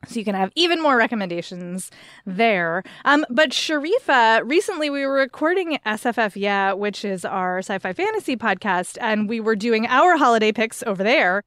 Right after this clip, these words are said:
and Sharifa was recommending Tales from the Hinterlands by Melissa Albert, which sounds absolutely perfect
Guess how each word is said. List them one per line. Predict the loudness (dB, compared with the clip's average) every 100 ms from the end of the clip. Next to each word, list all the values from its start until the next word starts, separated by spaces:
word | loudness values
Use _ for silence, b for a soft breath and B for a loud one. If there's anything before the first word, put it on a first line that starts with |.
| -2
and | 0 2
Sharifa | 0 0 2 2 2
was | 0 0
recommending | 0 0 -2 -2 -2 -2 -2 -2
Tales | 0 2 2
from | 0 -2
the |
Hinterlands | -2 -2 0 0 2 0 -2 -4 -2
by | 2 2 2
Melissa | 0 -2 -2 -2 0
Albert, | 0 2 0 -2
which | -6
sounds | -2 2 2 0 -6 -10 B B 0
absolutely | 4 4 4 -2 -2 -2 -2 -4 -2 -4
perfect | -4 -8 -2 -2 -2 -6 -6 -6 -10